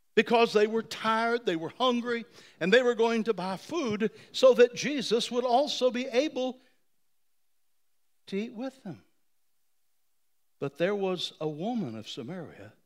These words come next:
who came to draw water. And Jesus said, "Give me a drink." Those disciples had gone to the city.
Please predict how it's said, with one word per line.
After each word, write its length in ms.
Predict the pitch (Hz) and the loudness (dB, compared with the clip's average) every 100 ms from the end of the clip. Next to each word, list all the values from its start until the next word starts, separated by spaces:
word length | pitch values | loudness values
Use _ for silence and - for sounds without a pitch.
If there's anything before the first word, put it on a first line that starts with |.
| _ _ _ _ _ _ - | _ _ _ _ _ _ -10
who 100 | 143 | -10
came 500 | - 160 196 220 214 | -4 -2 0 -2 -2
to 100 | 190 | -4
draw 320 | 156 170 190 | -6 -6 -6
water. 340 | 165 139 98 - - - _ _ _ _ _ _ _ _ _ _ _ _ _ _ _ _ _ _ _ _ _ _ | -8 -10 -12 -14 -20 -20 _ _ _ _ _ _ _ _ _ _ _ _ _ _ _ _ _ _ _ _ _ _
And 140 | 120 | -12
Jesus 480 | 120 139 185 - 110 | -8 -6 -6 -8 -10
said, 280 | - 123 123 | -8 -10 -8
"Give 140 | 135 | -8
me 180 | 120 107 | -8 -10
a 60 | 131 | -12
drink." 540 | - 92 - _ - _ _ _ _ _ _ _ _ _ _ _ _ _ _ | -16 -20 -20 _ -20 _ _ _ _ _ _ _ _ _ _ _ _ _ _
Those 200 | 120 120 | -8 -6
disciples 680 | - 113 - 85 - - 98 | -8 -8 -8 -10 -14 -20 -20
had 160 | 110 104 | -20 -14
gone 340 | 117 95 95 87 | -14 -14 -16 -18
to 80 | |
the 120 | 101 101 | -16 -12
city. 460 | - 113 - - | -12 -14 -18 -20